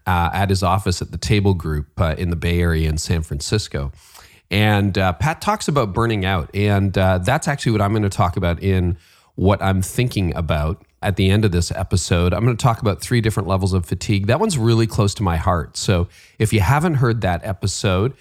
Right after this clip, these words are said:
we'll link to it in the show notes, or of course, just, uh, scroll back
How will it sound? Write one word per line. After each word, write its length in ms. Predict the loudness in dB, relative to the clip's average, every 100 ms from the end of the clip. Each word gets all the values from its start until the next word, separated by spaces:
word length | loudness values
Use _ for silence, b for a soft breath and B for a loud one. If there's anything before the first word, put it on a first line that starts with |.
| b b
we'll 220 | 0 0
link 300 | 0 0 -2
to 180 | -2 -2
it 140 | -2
in 200 | -4 -4
the 60 | -2
show 280 | -2 0 2
notes, 420 | 0 -2 -6 -4
or 160 | -2 -2
of 140 | -4
course, 320 | -2 -2 -2
just, 440 | -4 -4 -4 -6 -8
uh, 200 | -6 -8 -12
scroll 360 | -10 0 2 2
back 460 | 2 0 -2 -8